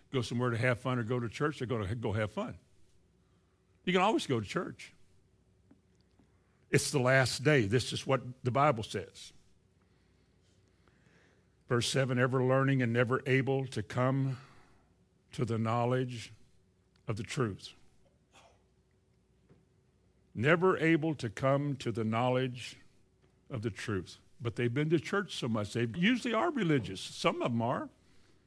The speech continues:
But they're not able to do the things that God wants them to do because they can't remember it. They can't keep it in their heart. They have eyes to see, they can't see. They have ears to hear, but they can't hear. They heard it, but they can't hear it.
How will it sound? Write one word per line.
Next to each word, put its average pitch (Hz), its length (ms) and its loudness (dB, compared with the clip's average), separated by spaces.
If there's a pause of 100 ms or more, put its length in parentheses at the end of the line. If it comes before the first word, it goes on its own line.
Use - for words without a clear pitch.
(1040)
But 107 140 -8
they're 104 100 -4
not 123 300 2
able 113 400 2 (640)
to 98 100 -6
do 120 240 0
the 131 140 -4
things 127 480 0
that 95 160 -8
God 120 280 0
wants 127 280 -2
them 117 80 -4
to 113 80 -4
do 175 160 0
because 117 360 -6
they 110 60 -6
can't - 240 -8
remember 127 420 -6
it. 87 80 -12
They 107 120 -6
can't 117 320 -8
keep 123 200 -4
it 107 60 -8
in 110 140 -6
their 107 80 -8
heart. 101 340 -6 (480)
They 110 100 -2
have 110 220 -2
eyes 113 320 0
to - 80 -10
see, 160 240 -2
they 90 160 -4
can't 92 260 -8
see. 107 360 -4 (260)
They 123 160 0
have 117 180 0
ears 117 240 2
to 104 100 -6
hear, 170 180 4
but 107 160 -4
they 104 100 -6
can't 107 320 -4
hear. 151 200 0
They 110 160 -2
heard 151 300 2
it, 104 100 -4
but 110 140 -4
they 98 120 -4
can't 101 240 -6
hear 196 160 0
it. - 260 -14